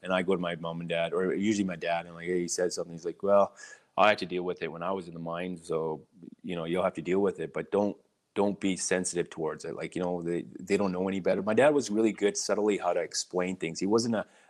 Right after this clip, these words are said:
a lecturer by any means. He was more, like, real, and he said, like, and, you know, and I, you know, when I fast forwarded my, in my life, I think when the Willie O'Ree situation was, was prevalent, uh, I asked my dad, like, "How hard it was,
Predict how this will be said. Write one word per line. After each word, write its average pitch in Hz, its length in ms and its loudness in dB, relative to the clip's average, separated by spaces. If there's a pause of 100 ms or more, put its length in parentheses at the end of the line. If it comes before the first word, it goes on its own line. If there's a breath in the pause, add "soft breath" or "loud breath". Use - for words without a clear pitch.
a - 80 4
lecturer 95 720 2
by 92 180 4
any 107 160 0
means. 135 340 -4
He 98 120 0
was 92 180 0
more, 110 200 2
like, 98 220 0
real, 95 380 4
and 85 160 -4
he 85 80 -8
said, 90 220 0
like, 87 220 -2 (460 loud breath)
and, 98 280 2
you 123 140 -2
know, 107 220 0
and 104 200 -2
I, 117 300 4 (340)
you 117 80 -2
know, 104 180 2 (280)
when 107 160 0
I 107 80 2
fast 120 400 2
forwarded 104 260 -2
my, 92 180 -6
in 98 120 -10
my 95 80 -2
life, 90 340 0
I 85 140 -2
think 95 240 -4 (240)
when 92 180 -4
the 87 80 -4
Willie 95 240 2
O'Ree 87 300 0
situation 85 720 -4
was, 82 280 -6 (400)
was 85 200 -2
prevalent, 90 520 0
uh, 82 220 -2 (340 loud breath)
I 98 100 6
asked 107 200 6
my 101 100 2
dad, 82 220 4
like, 82 100 -2
"How 104 200 6
hard 101 200 2
it 92 80 -2
was, 78 240 -8